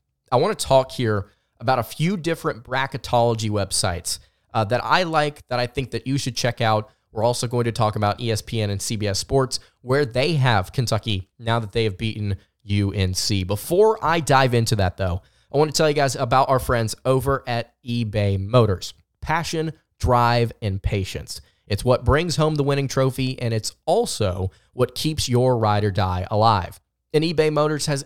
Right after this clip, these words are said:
everything you need to maintain your vehicle and level it up to peak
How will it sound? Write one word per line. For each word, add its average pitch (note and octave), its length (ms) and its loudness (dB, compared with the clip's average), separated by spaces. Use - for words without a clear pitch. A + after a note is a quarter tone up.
everything E3+ 580 -2
you D3+ 100 0
need C3 320 0
to A#2+ 60 0
maintain A#2+ 540 -2
your A2+ 240 0
vehicle A#2 480 0
and A2 160 -2
level D#3 340 0
it D3 80 2
up B2+ 160 2
to - 120 -4
peak A#2 380 -6